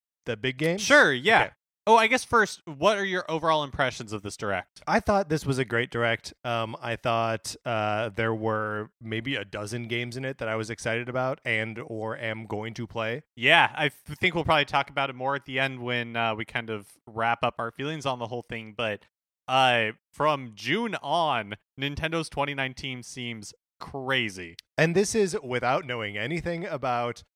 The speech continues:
Speaker 1: uh, Luigi's Mansion. This is without knowing anything about, um,
Speaker 2: Animal Crossing.
Speaker 1: Animal Crossing or Pokemon. <laughs> Like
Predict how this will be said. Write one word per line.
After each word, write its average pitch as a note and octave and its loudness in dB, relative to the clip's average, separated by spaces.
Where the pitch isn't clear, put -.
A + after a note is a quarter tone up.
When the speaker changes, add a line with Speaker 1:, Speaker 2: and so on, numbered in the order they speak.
Speaker 1:
uh, G#2 -2
Luigi's A#2+ -8
Mansion. C#3 -4
This G#2 -12
is G2+ -14
without A2 -4
knowing B2+ -6
anything B2 -8
about, G#2+ -4
um, G2 -6
Speaker 2:
Animal C3 0
Crossing. D3+ -2
Speaker 1:
Animal D3+ 0
Crossing F3 -2
or G#3 4
Pokemon. C3 -2
<laughs> - -10
Like - 2